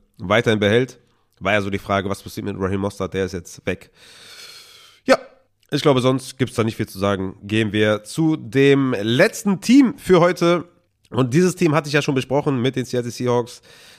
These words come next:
in der letzten Folge. Wie gesagt, die haben jetzt Drew Lock an der Center. Noah Fant für mich jetzt, ähm, da die zweite Anspielstation. Sollten sie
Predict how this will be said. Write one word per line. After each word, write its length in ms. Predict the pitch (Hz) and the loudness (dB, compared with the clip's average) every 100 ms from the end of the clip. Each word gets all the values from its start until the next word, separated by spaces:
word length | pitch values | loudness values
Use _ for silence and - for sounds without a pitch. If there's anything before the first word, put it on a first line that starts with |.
| _ _ | _ _
in 160 | - 110 | 0 2
der 100 | 123 | 2
letzten 220 | - 120 | 0 -2
Folge. 400 | 120 113 110 104 | 0 2 2 0
Wie 80 | 107 | 0
gesagt, 180 | 104 | -2
die 60 | 107 | 0
haben 100 | 107 | -2
jetzt 140 | 104 | -2
Drew 80 | 110 | -2
Lock 180 | 107 107 | -2 -2
an 80 | 98 | -4
der 80 | 98 | -4
Center. 380 | 101 98 104 98 | -4 -4 -2 -2
Noah 180 | 104 | -2
Fant 280 | 101 113 110 | -2 -4 -4
für 100 | 104 | -4
mich 160 | 101 95 | -6 -4
jetzt, 260 | 101 - | -6 -6
ähm, 380 | 98 98 95 87 87 | -6 -4 -4 -6 -4
da 100 | 98 | -2
die 100 | 101 | -2
zweite 220 | 104 101 | -2 -2
Anspielstation. 640 | 104 101 101 95 101 98 | -4 -6 -6 -6 -6 -6
Sollten 440 | 82 107 113 107 101 | -4 -2 -2 -6 -10
sie 440 | 92 113 110 | -6 -6 -6